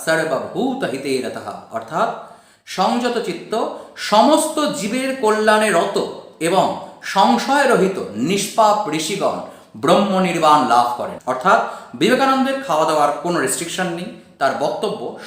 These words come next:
"সব খাও, সবই ব্রহ্ম, এক ব্রহ্ম আরেকজন ব্রহ্মের পেটে যাচ্ছে, এতে ভুল কিছুই নেই।"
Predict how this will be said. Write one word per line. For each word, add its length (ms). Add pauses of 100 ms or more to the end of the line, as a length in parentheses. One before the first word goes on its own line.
"সব 220
খাও, 320 (120)
সবই 200
ব্রহ্ম, 320 (500)
এক 280
ব্রহ্ম 440
আরেকজন 380
ব্রহ্মের 400
পেটে 180
যাচ্ছে, 340 (120)
এতে 180
ভুল 300
কিছুই 260
নেই।" 200